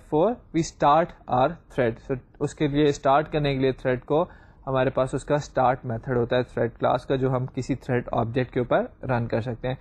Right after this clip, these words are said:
So یہ چار اسٹیپ جب آپ یاد رکھیں گے تو اس کا مطلب ہے کہ ان کو یوز کر کے آپ، آ، ملٹی تھریڈڈ اپلیکیشن بنا سکتے ہیں۔ یہاں تک ہم نے discussion کی ہے کہ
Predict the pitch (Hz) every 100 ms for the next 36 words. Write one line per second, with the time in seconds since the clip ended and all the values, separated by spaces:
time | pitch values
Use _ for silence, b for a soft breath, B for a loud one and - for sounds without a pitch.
0 | b b - 196 233 220 202 - 190 170
1 | 165 160 160 147 143 151 143 - 156 147
2 | 190 - - 135 - 147 143 143 156 156
3 | 151 139 - - 143 135 156 135 135 131
4 | 127 123 131 139 - - - 131 123 127
5 | 127 123 135 127 123 127 123 - 123 120
6 | 160 180 - _ - 120 117 - - -
7 | 120 120 - _ _ _ _ _ _ -
8 | 165 208 240 240 226 190 196 202 - _
9 | 135 156 - 170 190 180 170 156 151 147
10 | 170 -